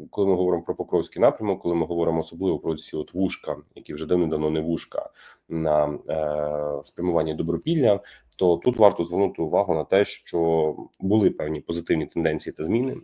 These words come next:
які тут відбулися, про що, зрештою, підтверджували і офіційні джерела інформації, офіційні канали. Зокрема, насамперед ці зміни, ну, я ще раз повторюся, що тут, звісно, потрібно говорити дуже так обережно, е, про все те, що коїться в нас на Добропільському напрямку, тому що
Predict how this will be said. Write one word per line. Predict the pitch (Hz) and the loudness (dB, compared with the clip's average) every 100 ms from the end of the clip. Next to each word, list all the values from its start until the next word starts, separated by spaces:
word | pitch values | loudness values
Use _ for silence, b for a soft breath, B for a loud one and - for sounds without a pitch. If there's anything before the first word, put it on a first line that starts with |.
| - | -8
які | 90 - | -8 -4
тут | 95 90 | -6 -6
відбулися, | 85 87 87 85 | -4 0 0 -2
про | - 87 | -8 -8
що, | - 82 78 73 76 | -2 0 0 0 -4
зрештою, | 80 80 - 82 80 76 B B | -2 -4 -2 -2 -2 -4 B B
підтверджували | - - 95 78 82 76 | -8 4 6 6 0 0
і | 73 | -2
офіційні | 73 90 - 127 117 101 | -4 -6 -6 0 2 2
джерела | 92 98 92 | 0 2 4
інформації, | 90 85 90 87 85 76 | 2 -2 0 0 0 -12
офіційні | - 123 117 101 | -6 -2 -2 -2
канали. | 90 87 85 80 - B B - | 0 2 2 0 -6 B B -6
Зокрема, | 101 113 95 76 - | -2 2 0 -2 -6
насамперед | 85 - 127 113 98 - | -8 -2 0 2 -2 -4
ці | - 98 90 85 | -4 -2 0 -2
зміни, | 82 98 87 80 78 | -2 -2 0 0 0
ну, | 87 - | -2 0
я | - | 0
ще | 110 - | 2 0
раз | 87 | -4
повторюся, | - - 135 - | -6 -6 -6 -6
що | - - | -14 -16
тут, | - 95 | -12 -8
звісно, | 87 87 85 | -4 -4 -6
потрібно | 85 95 87 | -10 -6 -4
говорити | 80 85 85 82 | 0 0 0 -4
дуже | 80 80 | -8 -8
так | 76 78 | -6 -8
обережно, | 80 82 139 95 78 73 - B B B | 0 2 4 2 0 -6 -8 B B B
е, | 76 | -8
про | - 82 | -4 -6
все | - | -4
те, | - 78 | -2 -2
що | - - 82 | -2 -2 0
коїться | 82 69 69 73 | 0 -4 -4 -8
в | |
нас | 71 73 - | -8 -8 -4
на | 73 73 69 | -2 -2 -2
Добропільському | 80 78 73 82 - | -4 -6 -6 -6 0
напрямку, | 98 143 117 98 90 | 0 0 -2 -4 -6
тому | 85 90 | 0 0
що | - 87 82 | -2 -2 -2